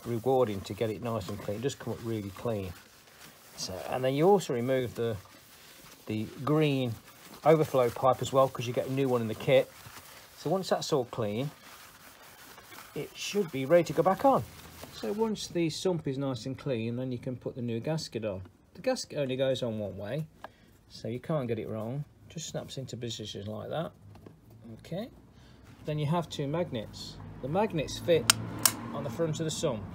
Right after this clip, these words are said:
just clip into place, like so. Then you have the new green s-,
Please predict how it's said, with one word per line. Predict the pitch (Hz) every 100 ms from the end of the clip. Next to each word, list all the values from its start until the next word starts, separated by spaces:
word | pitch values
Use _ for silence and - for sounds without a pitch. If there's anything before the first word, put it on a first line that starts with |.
| -
just | 135 -
clip | 165 160
into | 127 113
place, | 127 165 233 - - - - - - - - - - - -
like | - 113 -
so. | - 160 190 269 - - - - - - - - -
Then | - 120
you | 113
have | 123 117
the |
new | 117 131 113
green | 117 135 123 107
s-, | - -